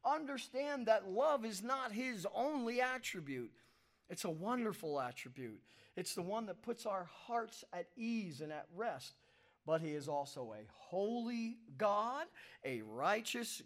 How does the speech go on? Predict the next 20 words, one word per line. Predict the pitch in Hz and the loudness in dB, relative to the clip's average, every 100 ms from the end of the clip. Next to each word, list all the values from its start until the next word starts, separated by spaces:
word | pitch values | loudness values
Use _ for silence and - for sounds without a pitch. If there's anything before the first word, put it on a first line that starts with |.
| 139 | 4
God, | 196 196 240 277 254 - - | 6 6 4 0 -4 -14 -8
an | 143 143 | -4 -2
omniscient | 131 123 127 151 214 - 233 233 - 160 | -2 -2 -2 0 0 2 0 -2 -4 0
God, | 196 208 233 208 | 2 2 0 -2
and | 165 - | -2 4
on | 220 262 | 4 4
and | 240 | 2
on | 214 220 196 | 2 2 0
we | 196 | -4
could | - 170 | -6 -4
go | - 240 | 0 2
with | 214 180 175 | 2 0 -2
the | 160 170 | -2 -2
attributes. | 185 240 254 - 143 127 104 - - _ _ _ - - - | 0 -2 -2 -6 -6 -6 -8 -12 -18 _ _ _ -20 -8 0
But | 262 | 2
when | 302 | 2
we | 294 | -2
talk | - 349 349 | 2 2 4
about | 262 233 202 | 6 6 6
God's | 208 214 240 240 190 | 4 6 6 6 0